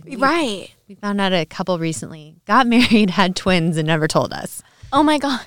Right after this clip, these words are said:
Speaker 1: So we track people while they work with us,
Speaker 2: Uh-huh.
Speaker 1: and seventy percent are dating someone at the end that they like.
Speaker 2: Mm-hmm.
Speaker 1: So that might mean a ninth date because we're calculating while they work with us for either three or six months.
Speaker 2: Got
Speaker 1: But they're
Speaker 2: it.
Speaker 1: finding chemistry with someone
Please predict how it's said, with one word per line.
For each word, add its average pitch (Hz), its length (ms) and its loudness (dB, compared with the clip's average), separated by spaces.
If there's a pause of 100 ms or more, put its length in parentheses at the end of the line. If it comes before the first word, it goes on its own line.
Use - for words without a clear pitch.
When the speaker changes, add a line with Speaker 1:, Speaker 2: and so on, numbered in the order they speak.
(280)
Speaker 1:
So 214 140 -2
we 220 120 0
track 254 460 2
people 269 280 0
while 190 160 4
they 180 100 -2
work 147 300 -6
with 156 180 -4
us, 214 340 0
Speaker 2:
Uh-huh. 240 220 -6
Speaker 1:
and 190 260 0
seventy 247 460 -2
percent 220 460 -4
are 175 80 -4
dating 175 320 -4
someone 175 260 -6
at 160 140 -6
the - 120 -10
end 165 240 -4
that 175 140 -6
they 214 140 0
like. 247 500 -4
Speaker 2:
Mm-hmm. 262 160 -4
Speaker 1:
So 156 300 -6
that 185 120 -2
might 202 180 -4
mean 185 140 -2
a 143 80 -4
ninth 139 400 -6
date 220 300 0
because 165 300 -8
we're 151 60 -8
calculating 147 640 -12
while 139 120 -8
they 135 100 -6
work 147 200 -6
with 143 100 -6
us - 200 -10
for - 100 -18
either - 240 -12
three 151 260 -14
or 151 60 -14
six - 300 -8
months. 226 420 -4 (600)
Speaker 2:
Got 226 100 -6
Speaker 1:
But 220 160 4
they're 175 240 4
Speaker 2:
it. - 160 -8
Speaker 1:
finding 202 320 0
chemistry 151 460 -4
with 147 160 -10
someone 208 500 -4